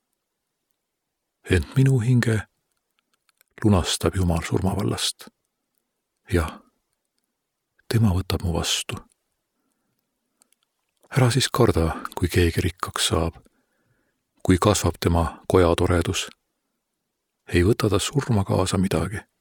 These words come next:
Ei lähe toredus temaga. Kiitku ta ise õndsaks oma elu.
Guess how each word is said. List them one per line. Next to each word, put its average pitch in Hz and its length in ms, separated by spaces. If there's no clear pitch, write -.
Ei 87 120
lähe 101 240
toredus 87 560
temaga. 85 380
Kiitku 151 360
ta 98 440
ise 92 340
õndsaks 95 520
oma 85 200
elu. 92 200